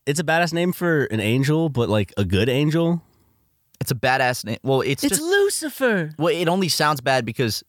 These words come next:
Speaker 2: soci-, societally you've been taught that Lucifer is
Speaker 1: True.
Speaker 2: evil.
Speaker 1: Ever since I was a boy.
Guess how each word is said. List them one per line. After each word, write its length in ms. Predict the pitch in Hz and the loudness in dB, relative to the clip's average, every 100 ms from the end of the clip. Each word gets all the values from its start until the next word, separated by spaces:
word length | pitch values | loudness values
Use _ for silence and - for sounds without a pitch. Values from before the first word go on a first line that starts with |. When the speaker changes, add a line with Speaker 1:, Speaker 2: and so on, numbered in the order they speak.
| _ - | _ -8
Speaker 2:
soci-, 520 | - 120 - 117 127 | -4 -2 0 0 0
societally 680 | - - 117 135 131 127 123 | -2 -8 -2 0 2 0 0
you've 160 | 113 107 | 0 0
been 140 | 117 | -2
taught 300 | 98 117 113 | -2 0 -2
that 80 | - | -2
Lucifer 380 | 98 110 107 - | -2 -4 -4 -2
is 60 | 98 | 0
Speaker 1:
True. 20 | 87 | 0
Speaker 2:
evil. 300 | 85 85 - - | -2 -4 -8 -2
Speaker 1:
Ever 160 | 117 | 0
since 260 | 139 165 160 | 2 2 2
I 60 | |
was 160 | 143 127 | 2 2
a 40 | |
boy. 300 | 120 110 147 | 0 2 0